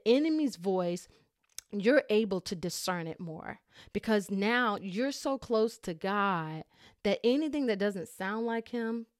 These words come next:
feel like him, instead of just grabbing a hold to the lie or that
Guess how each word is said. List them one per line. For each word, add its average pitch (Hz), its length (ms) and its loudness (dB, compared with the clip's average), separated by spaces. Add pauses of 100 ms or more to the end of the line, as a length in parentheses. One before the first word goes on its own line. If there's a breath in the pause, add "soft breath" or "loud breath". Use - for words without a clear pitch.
(100)
feel 185 180 -4
like 214 300 -2
him, 214 420 -6 (1040 soft breath)
instead 220 420 4
of 208 280 4
just 190 300 -4 (120)
grabbing 190 500 2
a 175 80 0
hold 202 460 0
to 202 140 0
the 175 100 -2
lie 175 640 -2
or 175 140 -2
that 165 220 -4